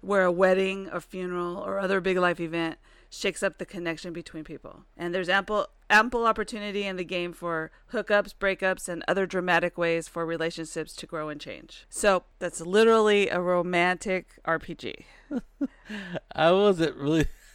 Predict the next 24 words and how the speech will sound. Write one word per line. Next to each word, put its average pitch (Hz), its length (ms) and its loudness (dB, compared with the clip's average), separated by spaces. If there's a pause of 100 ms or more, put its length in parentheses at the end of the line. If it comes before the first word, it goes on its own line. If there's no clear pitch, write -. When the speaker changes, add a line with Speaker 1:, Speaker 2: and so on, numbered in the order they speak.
Speaker 2:
<laughs> - 320 -4
Speaker 1:
And 240 120 8
I'm 233 140 8
gonna 277 200 8
tell 240 200 10
you 240 160 8
right 233 180 6
now 233 420 6 (300)
that 156 380 6
since 180 180 -4
I 165 100 4
play 185 200 2
with 190 140 4
a 180 60 -2
bunch 175 180 0
of 170 80 -10
teenage 180 340 -4
boys 185 360 0
and 151 260 -4
one 156 140 2
of 160 60 0
them's 156 220 -2
my 135 120 2
son, 208 420 2